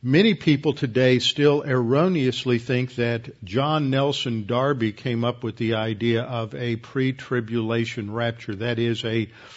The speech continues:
rapture of the church that comes prior to the seven-year tribulation, also known as the time of, of Jacob's wrath, also known, uh,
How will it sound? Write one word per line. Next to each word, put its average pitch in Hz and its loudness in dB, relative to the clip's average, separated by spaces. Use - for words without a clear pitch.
rapture 139 2
of 175 0
the 180 -4
church 117 -4
that 117 -4
comes 120 -2
prior 143 0
to 123 -2
the 110 0
seven-year 127 4
tribulation, 139 4
also 127 0
known 123 2
as 113 -2
the 110 -4
time 120 0
of, 104 -4
of 117 0
Jacob's 123 2
wrath, 135 0
also 120 -2
known, 120 -2
uh, 113 -2